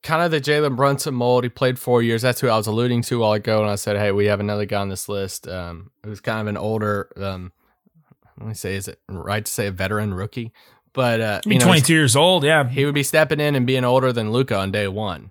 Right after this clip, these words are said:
Speaker 1: So that would be,
Speaker 2: <laughs>
Speaker 1: that'd be kinda weird, you
Speaker 2: Yeah.
Speaker 1: know? Um, but, you know, p-, yeah, like you said, four years at T C U,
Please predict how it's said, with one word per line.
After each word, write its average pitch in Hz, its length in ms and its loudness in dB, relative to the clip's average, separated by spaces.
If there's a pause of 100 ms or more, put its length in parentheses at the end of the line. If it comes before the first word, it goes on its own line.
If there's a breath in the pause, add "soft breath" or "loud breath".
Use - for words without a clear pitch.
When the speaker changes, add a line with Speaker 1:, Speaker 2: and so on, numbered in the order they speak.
Speaker 1:
So 107 280 -2
that 127 360 6
would 190 80 8
be, - 40 6
Speaker 2:
<laughs> 180 500 4
Speaker 1:
that'd 113 180 4
be 127 80 2
kinda 120 260 2
weird, 120 260 2
you 104 80 0
Speaker 2:
Yeah. 120 380 4
Speaker 1:
know? 120 60 -2
Um, 113 320 0 (480 soft breath)
but, 160 220 2
you 190 100 0
know, 156 120 2
p-, - 260 -10
yeah, 160 140 4
like 135 220 0
you 139 60 -8
said, 135 280 0
four 151 260 -2
years 143 320 0
at 127 140 -2
T 135 160 0
C 127 180 -4
U, 127 420 2